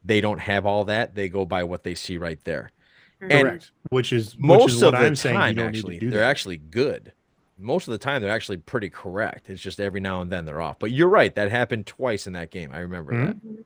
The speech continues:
Speaker 1: Yeah.
Speaker 2: Yeah.
Speaker 1: I remember that. So.
Speaker 3: So no, I, I don't believe it's predetermined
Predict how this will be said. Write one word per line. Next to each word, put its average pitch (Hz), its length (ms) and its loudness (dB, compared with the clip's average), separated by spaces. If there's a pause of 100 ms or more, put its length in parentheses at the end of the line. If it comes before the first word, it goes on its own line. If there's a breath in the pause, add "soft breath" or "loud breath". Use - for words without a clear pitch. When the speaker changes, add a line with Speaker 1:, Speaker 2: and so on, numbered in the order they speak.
Speaker 1:
Yeah. - 140 -10 (480)
Speaker 2:
Yeah. 208 60 -18 (380)
Speaker 1:
I - 40 -14
remember 87 280 -6
that. - 180 -16 (360)
So. - 340 -14 (220)
Speaker 3:
So 151 440 2 (500)
no, 147 400 0
I, 131 280 -2
I 123 40 0
don't 127 220 0
believe 123 320 0
it's 107 120 -6
predetermined 110 880 -6